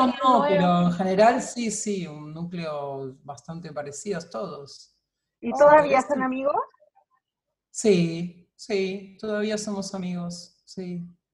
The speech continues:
Speaker 1: Qué
Speaker 2: Eh, tal
Speaker 1: lindo.
Speaker 2: vez no nos vemos tanto porque cada uno, qué sé yo, ha hecho su vida y todo, pero muchos compartimos proyectos. ¿Vos conocés, Maliki, Ezequiel García es uno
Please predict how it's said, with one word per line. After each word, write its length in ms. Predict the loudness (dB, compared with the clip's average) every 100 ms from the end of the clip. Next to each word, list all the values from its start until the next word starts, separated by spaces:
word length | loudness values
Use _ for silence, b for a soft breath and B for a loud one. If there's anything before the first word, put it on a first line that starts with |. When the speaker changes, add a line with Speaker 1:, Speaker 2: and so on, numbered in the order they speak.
| _ _ _
Speaker 1:
Qué 120 | -2 0
Speaker 2:
Eh, 20 |
tal 60 |
Speaker 1:
lindo. 300 | 0 0 0
Speaker 2:
vez 140 | 4 4
no 100 | 4
nos 160 | 0
vemos 260 | -2 -6 -12 -4
tanto 420 | -2 -2 -4 -8
porque 680 | -8 -10 -8 -8 -8 -10 -12
cada 240 | -10 -8 -6
uno, 300 | -4 -4 -6
qué 100 | -14
sé 100 | -18
yo, 340 | -18 -16 -14
ha 100 | -12
hecho 240 | -14 -16 -18
su 200 | -16 -10
vida 360 | -6 -4 -6
y 120 | -8
todo, 360 | -6 -2 -2 -4
pero 160 | -10 -14
muchos 340 | -14 -16 -18
compartimos 580 | -16 -14 -14 -16 -18 -18
proyectos. 540 | -20 -16 -14 -12 -10 -12
¿Vos 160 | -12
conocés, 640 | -10 -8 -8 -8 -12 -12 -12
Maliki, 520 | -12 -8 -8 -6 -8
Ezequiel 500 | -8 -12 -12 -8 -4
García 420 | -4 -6 -8 -8
es 180 | -8 -8
uno 360 | -12 -12 -14